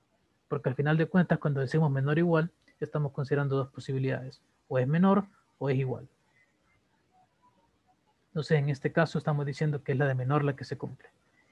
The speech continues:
Y ya si juntamos estas dos, pues nos queda la desigualdad original. Menos valor absoluto de R, menor o igual que R, menor o igual que el valor absoluto de R.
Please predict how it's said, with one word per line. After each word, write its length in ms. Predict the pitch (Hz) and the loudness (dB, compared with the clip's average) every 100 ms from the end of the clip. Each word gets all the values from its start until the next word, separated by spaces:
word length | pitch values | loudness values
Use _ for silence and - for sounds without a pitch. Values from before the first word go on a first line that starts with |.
| _ - | _ 0
Y 160 | 180 | 4
ya 140 | 175 156 | 6 4
si 120 | 170 | 4
juntamos 460 | 156 143 156 147 | 4 4 4 4
estas 220 | 139 175 156 | 2 2 4
dos, 340 | 160 160 - _ _ _ _ _ _ | 4 2 -6 _ _ _ _ _ _
pues 160 | 147 139 | -2 0
nos 140 | 135 | -2
queda 200 | - 143 | 0 2
la 100 | 135 | 2
desigualdad 420 | 131 - 131 127 | 0 -4 -6 -2
original. 420 | 135 120 131 123 - _ _ _ _ - | -2 -2 -6 -10 -14 _ _ _ _ -8
Menos 220 | 123 123 | -6 -2
valor 240 | 127 139 | 0 0
absoluto 440 | 135 156 151 170 185 | 0 -2 -2 2 4
de 120 | 185 | 6
R, 320 | 165 175 170 _ | 6 2 0 _
menor 200 | 131 127 | -6 -4
o 40 | |
igual 260 | 123 127 127 | -4 -4 -2
que 180 | 165 160 | 4 4
R, 300 | 143 156 - _ _ _ _ | 4 0 -4 _ _ _ _
menor 260 | 135 123 131 | -6 -2 -2
o 20 | |
igual 300 | 127 147 151 | 0 0 0
que 100 | - | 0
el 60 | 147 | 0
valor 260 | 127 131 | 0 0
absoluto 420 | 131 - 131 127 127 | -2 -2 -6 -4 -6
de 140 | 123 | -4
R. 140 | 117 | -8